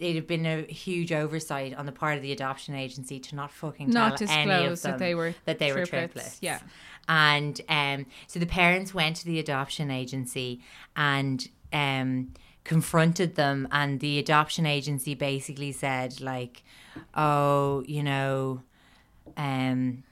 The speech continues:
Speaker 1: nobody would take triplets, and, like, what could we do?" And, like, one of the parents was really upset particularly, and he was like, "We would have taken all three of them, blah de blah."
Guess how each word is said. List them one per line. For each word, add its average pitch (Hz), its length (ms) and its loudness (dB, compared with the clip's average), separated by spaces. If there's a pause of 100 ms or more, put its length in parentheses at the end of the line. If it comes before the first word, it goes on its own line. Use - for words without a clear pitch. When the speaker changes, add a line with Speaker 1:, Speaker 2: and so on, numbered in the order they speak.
(540)
Speaker 1:
nobody 165 420 4
would 143 140 -2
take 151 260 0
triplets, 127 600 -6
and, 135 80 -2
like, 131 200 -2
what 135 220 0
could 143 160 -6
we 139 140 -6
do?" 180 420 2 (400)
And, 143 680 2 (920)
like, 160 200 2
one 175 140 6
of 180 80 8
the 175 60 6
parents 160 320 8
was 139 80 -8
really 143 280 2
upset 131 300 0
particularly, 135 420 -6
and 127 80 -4
he 135 120 -2
was 135 100 -4
like, 127 140 -2
"We 175 160 4
would 160 140 4
have 135 100 0
taken 143 340 -2
all 135 200 0
three 135 320 -2
of 127 120 -6
them, 127 220 -4
blah 127 220 -2
de 127 120 -8
blah." 120 340 -6